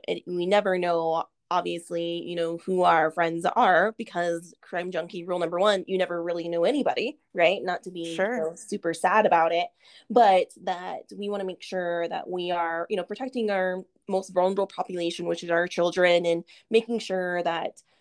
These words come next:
Speaker 1: you know, still wanna celebrate first day of school milestones, but being mindful about the information that we're putting out there. That actually reminds me about, uh, those really cute bumper stickers. And so that actually bumper stickers can communicate a lot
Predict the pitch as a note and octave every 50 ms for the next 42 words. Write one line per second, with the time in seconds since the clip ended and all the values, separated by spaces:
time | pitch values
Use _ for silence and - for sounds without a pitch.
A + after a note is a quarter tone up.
0 | _ - G3 F3+ F3+ F3+ - - C#4 B3+ A#3+ G#3+ F#3+ G3 F#3 F#3 F#3 F#3 - F3+
1 | F#3 - - _ - F#3+ F#3 - F3+ F3 E3+ - - F3 F3 F3+ G3 G3 G3 F#3
2 | F3 F3 - - F3+ F3+ F3 E3+ E3+ E3+ E3+ E3 - - - F3+ F#3+ F#3 F#3 F3
3 | - G#3+ G3+ F#3+ F#3+ E3+ D#3 E3+ F3 E3+ F3 F3+ F3 E3+ D#3 D3+ - - - E3+
4 | E3+ E3 D#3+ E3 E3 E3 - E3+ E3+ - - - - - G#3+ - - - - -
5 | B3+ C4 - - - - - - C4 - _ _ - _ _ _ _ _ _ -
6 | - B3 - - A#3+ A#3 - - F#4+ F#4 D4 A#3+ F#3 G3+ G#3 A3 F#3+ G3+ G#3 G3
7 | F#3 F3+ F3 E3+ - - E3+ E3+ E3 - F3+ F3 E3+ E3+ E3 E3+ E3+ - - -
8 | _ _ - E3 D#3+ D#3+ E3 E3 E3+ - - - - - F3+ F#3+ F#3+ F3 E3+ E3
9 | E3+ F3+ F#3 F#3+ F#3+ F#3 - - - G3 F3+ E3+ E3+ - - - - _ - -
10 | - _ F#3 F3+ F#3 F#3 F3+ E3+ E3+ - - D3+ - - - D2+ - - - -
11 | - F#3 F3+ F3 E3 - F3 E3+ E3+ E3 E3 E3+ - - F3+ - - - G#3 G3
12 | - D3 D3 - - - - - - F3+ F3 - - F3+ F3 - F#3+ F3 E3 E3+
13 | E3+ - - E3+ - - F3+ F3 E3+ E3+ E3 E3 E3 E3+ - -